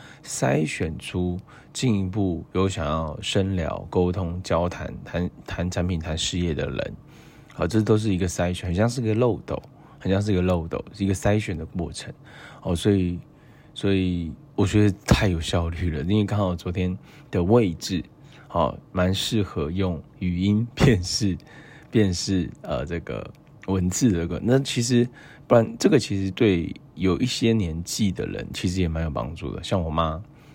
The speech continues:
或者是不喜欢打字的人，那我觉得太有效率了，不然有时候打字，打字还蛮累的，<laughs> 就是还蛮累的。好，那第二个的话呢，呃，我那天在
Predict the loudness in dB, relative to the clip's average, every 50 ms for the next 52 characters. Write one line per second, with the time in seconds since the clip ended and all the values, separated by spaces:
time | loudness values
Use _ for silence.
0 | -8 -4 0 2 2 2 2 0 -2 -2 0 0 -2 -4 -4 -10 -10 -8 -6 -6
1 | -6 -6 -4 -2 0 0 0 0 0 0 -2 -2 -2 -4 -4 -4 -2 -2 -2 -2
2 | 0 -2 -2 -4 -4 -2 -2 -2 -2 0 0 2 2 2 0 -4 -8 -14 -16 -18
3 | -18 -18 -6 -2 0 2 2 2 2 2 0 0 -2 -2 -2 -2 -2 -2 -2 -4
4 | -4 -4 -6 -8 -14 -20 -20 -20 -20 -20 -20 -10 -4 0 2 4 4 4 4 2
5 | 2 2 0 -2 -4 -4 -2 -2 -2 -2 -4 -4 -2 0 0 0 0 0 -2 -2
6 | -2 -4 -4 -4 -6 -6 -10 -12 -14 -18 -20 -20 -20 -20 -8 0 2 4 4 6
7 | 6 6 6 6 6 4 2 0 0 -2 -4 -2 0 0 2 2 0 -2 -6 -8
8 | -8 -10 -14 -18 -20 -20 -20 -20 -20 -20 -20 -20 -20 -20 -20 -20 -20 -20 -20 -20
9 | -20 -20 -18 -20 -20 -20 -20 -20 -20 -20 -20 -20 -20 -14 -8 -6 -2 -2 0 0
10 | -2 -2 -2 -4 -4 -6 -6 -8 -8 -10 -12 -8 -4 -2 0 2 4 2 2 2
11 | 0 -2 -2